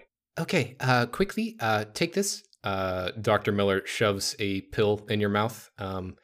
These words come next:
and I think everyone else here, uh, has already taken one of these. Um, it is a little red pill, um, and it heals you completely.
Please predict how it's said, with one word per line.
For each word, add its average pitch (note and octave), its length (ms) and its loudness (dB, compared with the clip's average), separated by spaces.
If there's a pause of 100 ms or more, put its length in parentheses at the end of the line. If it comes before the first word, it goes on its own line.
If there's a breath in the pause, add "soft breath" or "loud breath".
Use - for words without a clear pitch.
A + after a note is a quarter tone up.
(380 soft breath)
and G#2+ 120 2
I G#2 40 4
think G#2+ 280 0
everyone G#2+ 360 4
else G2 400 0
here, G2 680 2
uh, F#2 500 -2
has F#2+ 360 -4
already G2 440 0 (200)
taken A2+ 300 0
one A2+ 120 2
of G#2+ 80 0
these. A#2 400 -2 (800 soft breath)
Um, G#2 560 -2 (300)
it A2 100 0
is G#2 140 2
a G2+ 160 6
little A2 320 8
red G#2 220 6
pill, A#2+ 340 6 (100)
um, G#2 460 4
and G#2 520 0
it A2 440 -2 (580)
heals A2+ 340 0
you G#2 200 2
completely. G2 480 -2